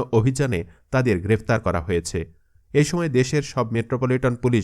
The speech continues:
গ্রেফতার করেছে প্রায় পাঁচশো জনকে। অন্যদিকে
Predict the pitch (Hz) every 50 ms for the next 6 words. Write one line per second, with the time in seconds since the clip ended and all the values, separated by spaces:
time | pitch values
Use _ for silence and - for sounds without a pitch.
0 | - 107 104 104 101 - - 117 117 - 135 135 135 135 - 110 87 82 - _
1 | - - _ _ 127 131 117 92 92 - - 110 110 104 - - 104 90 - 101
2 | 92 87 - - 80 78 - _ _ _ _ _ _ _ - 131 143 160 180 170
3 | 190 - -